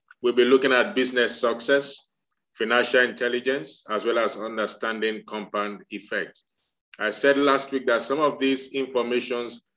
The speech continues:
to some of us might be renewal of our knowledge, and to others, it might just be new information. But basically, all these tested and proven principles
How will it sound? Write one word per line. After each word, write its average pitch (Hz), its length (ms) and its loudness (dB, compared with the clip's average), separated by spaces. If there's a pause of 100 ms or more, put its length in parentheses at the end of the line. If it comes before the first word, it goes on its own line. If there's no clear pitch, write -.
(260)
to 110 80 -4
some 135 200 0
of 127 220 4
us 120 460 0
might 113 160 0
be 110 60 2
renewal 113 500 0
of 104 100 -4
our 107 100 0
knowledge, 120 560 -2 (560)
and 98 220 -6
to 107 220 -6
others, 123 680 2 (360)
it - 100 -10
might 107 180 0
just 117 220 -2
be 117 100 0
new 120 260 0
information. 104 800 -2 (320)
But 107 160 -2
basically, 143 540 4
all 143 220 2
these 143 280 -4
tested 131 540 0 (240)
and 110 220 -8
proven 135 320 2
principles 120 640 -2